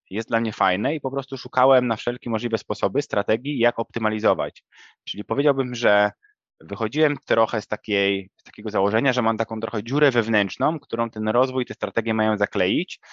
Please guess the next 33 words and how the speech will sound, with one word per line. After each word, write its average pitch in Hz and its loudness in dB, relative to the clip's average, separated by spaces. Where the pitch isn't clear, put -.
czyli 101 -6
bardzo 139 2
dążyłem 123 0
do 110 -4
tego, 113 -2
żeby 107 -4
być 101 -4
jakiś. 101 -2
To - -10
jest, - -6
ym, 98 2
ja 104 0
to 123 2
jako 120 0
metaforę 110 0
zawsze 117 -6
mówię, 113 0
że 110 -6
to 104 -10
jest - -14
trochę 107 -4
tak, - 0
jakbym, 101 -2
e, 87 -4
chciał 139 -2
dziś 127 -6
wybudować 120 0
dom, 107 0
ale 101 -2
nie 107 -2
zastanowiłbym 127 -2
się 110 -6
pierw, 110 -2